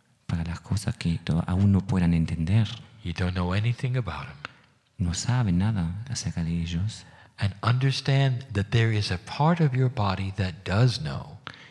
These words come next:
Speaker 1: Pero entiendan que hay una parte de su cuerpo que sí sabe.
Speaker 2: Surrender to the intellect.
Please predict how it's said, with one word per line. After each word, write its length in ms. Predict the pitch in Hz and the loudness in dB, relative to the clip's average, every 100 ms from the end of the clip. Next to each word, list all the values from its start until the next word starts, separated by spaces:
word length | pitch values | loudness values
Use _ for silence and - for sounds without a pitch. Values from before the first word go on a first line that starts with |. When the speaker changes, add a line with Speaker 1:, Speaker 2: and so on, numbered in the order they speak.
| - _ _ _ _ | -20 _ _ _ _
Speaker 1:
Pero 380 | 85 80 78 82 - - | -2 -2 -2 -8 -12 -4
entiendan 480 | 87 80 92 90 85 | 2 4 4 4 2
que 100 | 85 | 0
hay 60 | 82 | 0
una 140 | 80 | 0
parte 300 | - 95 95 | 0 -2 0
de 60 | 87 | 0
su 220 | - 107 | -2 -2
cuerpo 540 | - 107 92 - 127 131 | 0 0 0 -4 -4 -4
que 100 | 104 | -4
sí 260 | - - 170 | -4 -2 -2
sabe. 520 | - 151 160 151 85 95 - - | 0 2 2 2 0 -6 -14 -8
Speaker 2:
Surrender 1160 | - - 107 104 117 147 160 143 110 78 71 - - - _ _ _ | -4 0 2 2 2 4 4 4 4 2 -6 -16 -20 -20 _ _ _
to 140 | - | -2
the 140 | 92 95 | 0 0
intellect. 500 | 92 170 139 - | -4 -4 -6 -8